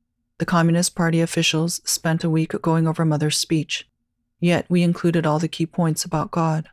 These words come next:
that Mother has been delivering wherever she speaks. This is not a dream. Mother is really speaking in that communist nation.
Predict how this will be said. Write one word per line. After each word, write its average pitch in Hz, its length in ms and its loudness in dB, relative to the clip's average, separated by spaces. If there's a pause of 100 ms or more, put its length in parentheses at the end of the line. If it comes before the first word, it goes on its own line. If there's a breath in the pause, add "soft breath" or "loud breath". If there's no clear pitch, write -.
that 180 120 0
Mother 190 300 4
has 160 160 2
been 165 160 -2
delivering 165 540 0
wherever 151 260 0
she - 160 -4
speaks. - 640 -4 (560)
This 208 160 2
is 208 100 0
not 185 160 2
a 185 60 -2
dream. 151 420 0 (180)
Mother 185 300 4
is 185 160 0
really 170 180 2
speaking 143 600 0
in 156 80 0
that 165 160 -2
communist 139 540 0
nation. 143 420 -2